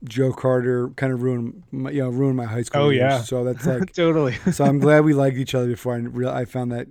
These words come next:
Speaker 1: uh, Blue Jays sketch you did, 'cause otherwise that would have, uh, impeded my, my perception. I'm a very, uh, diehard loyal. Yeah,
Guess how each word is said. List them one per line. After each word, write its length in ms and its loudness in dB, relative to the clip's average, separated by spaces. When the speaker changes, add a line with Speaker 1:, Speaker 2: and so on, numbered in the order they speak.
Speaker 1:
uh, 280 -10
Blue 280 -6
Jays 240 -8
sketch 300 -12
you 60 -16
did, 180 -12
'cause 140 -12
otherwise 440 -12
that 100 -12
would 140 -10
have, 160 -14
uh, 180 -12
impeded 400 -12
my, 220 -14
my 200 -14
perception. 520 -14
I'm 120 -14
a 60 -14
very, 420 -14
uh, 120 -16
diehard 460 -10
loyal. 280 -12
Yeah, 160 -12